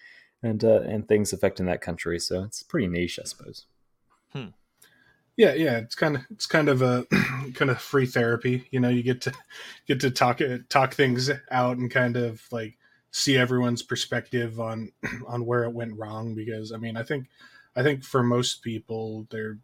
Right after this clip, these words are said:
Speaker 3: a lack of, uh, most veterans, there's a lack of satisfaction in the way the, the war ended and how it was handled. And a-, another thing that kind of made us wanna, wanna form the, uh, the podcast is the fact that a lot of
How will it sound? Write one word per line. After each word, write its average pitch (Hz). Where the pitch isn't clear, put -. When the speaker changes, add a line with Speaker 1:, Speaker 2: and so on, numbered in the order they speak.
Speaker 3:
a 107
lack 113
of, 113
uh, 135
most 135
veterans, 107
there's 113
a 104
lack 117
of 110
satisfaction 110
in 107
the 104
way 104
the, 107
the 123
war 120
ended 117
and 113
how 113
it 107
was 110
handled. 110
And 113
a-, 135
another 139
thing 123
that 113
kind 120
of 110
made 117
us 113
wanna, 113
wanna 123
form 131
the, 113
uh, 78
the 120
podcast 113
is 110
the -
fact 113
that 113
a 113
lot 117
of 117